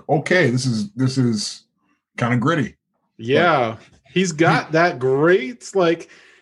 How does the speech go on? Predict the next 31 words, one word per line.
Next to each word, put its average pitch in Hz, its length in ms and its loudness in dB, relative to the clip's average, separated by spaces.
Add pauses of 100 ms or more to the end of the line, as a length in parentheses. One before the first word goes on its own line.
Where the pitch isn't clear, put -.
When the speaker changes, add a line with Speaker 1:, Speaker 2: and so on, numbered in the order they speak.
(220)
Speaker 2:
angry, 220 640 0
disgruntled 165 680 -2
nerd 151 300 0
side 151 340 0
of 160 140 0
him, 180 200 -2
like, 131 160 0
vengeful 165 720 0
nerd 151 300 0
side 165 260 0
of 170 100 -2
him, 190 260 -4 (380)
uh, 147 260 4
that 160 120 4
allows 170 300 4
him 160 120 0
to 139 80 0
play, 156 420 2
like, 139 360 0
uh, 120 260 -2
multiple 147 360 -4
facets 139 520 -6
of 120 80 -6
different 127 260 -6
characters. 165 560 -4 (420)
But 156 240 2
in, 151 360 0
in 156 140 2
this 196 260 0
movie, 160 500 2
um, 139 400 0